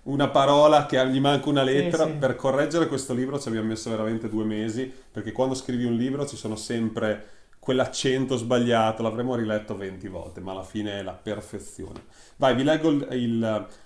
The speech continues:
Speaker 1: il, l'indice. Allora, capitolo uno, tu vuoi di più. Ok? Capitolo uno, tu vuoi di più. Perché se tu non vuoi di più, stai bene dove sei.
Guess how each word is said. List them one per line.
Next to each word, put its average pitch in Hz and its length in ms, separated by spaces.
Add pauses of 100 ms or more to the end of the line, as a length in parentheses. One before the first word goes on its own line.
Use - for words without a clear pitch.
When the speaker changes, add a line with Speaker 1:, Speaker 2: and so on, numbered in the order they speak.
(640)
Speaker 1:
il, 131 200 (320)
l'indice. 104 480
Allora, 117 480 (720)
capitolo 170 640
uno, 104 340 (580)
tu 165 140
vuoi 135 280
di 127 100
più. 95 260 (1300)
Ok? 107 520
Capitolo 113 400
uno, 92 180
tu 117 140
vuoi 101 220
di 92 60
più. 90 180 (800)
Perché 120 200
se 131 180
tu 185 120
non 214 140
vuoi 196 160
di 202 100
più, 127 380 (720)
stai 117 240
bene 113 200
dove 147 160
sei. 78 240